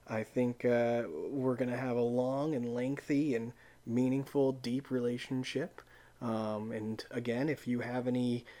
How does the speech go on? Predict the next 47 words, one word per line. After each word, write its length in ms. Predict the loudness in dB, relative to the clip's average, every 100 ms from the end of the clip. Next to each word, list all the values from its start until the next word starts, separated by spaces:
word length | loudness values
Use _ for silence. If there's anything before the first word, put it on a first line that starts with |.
| -20 -20 -4
questions, 720 | 0 0 0 -2 -2 -2 -6
feedback, 880 | -8 -4 -2 -2 -2 -2 -2 -6 -14
if 120 | -8
you 80 | -2
want 220 | 0 0
me 120 | 0
to 280 | 2 4 4
review 380 | 4 4 4 2
a 60 | 2
song 360 | 0 2 4
that 120 | 2 2
you 240 | 2 6
really 260 | 8 8 4
like 300 | 0 -2 -4
that 80 |
you 100 | -6
think 320 | -4 0 2 4
I've 120 | 6
never 240 | 6 4
heard 260 | 4 4 4
before, 440 | 2 2 0 2
even 200 | 0 2
if 160 | 0 0
you 60 |
thought 200 | 4 6
I've 140 | 6 4
heard 180 | 4 4
it, 140 | 2
you 100 | -2
know, 200 | 0 2
maybe 320 | 4 6 6 6
a 60 |
deep 300 | 6 4 2
dive 320 | 2 4 4
into 120 | 2 -2
something 360 | 0 0 -2
I've 80 | -2
never 320 | -2 -4 -6 -10 -20 -20 -4
really, 420 | 4 8 8 8 6
uh, 300 | 2 0 0
gave 240 | 2 2
a 60 | 2
second 440 | 0 0 0 0
listen 420 | 0 0 0 -2 -2
to, 300 | -2 0 0
it's, 220 | 0 0
uh, 240 | 0 -2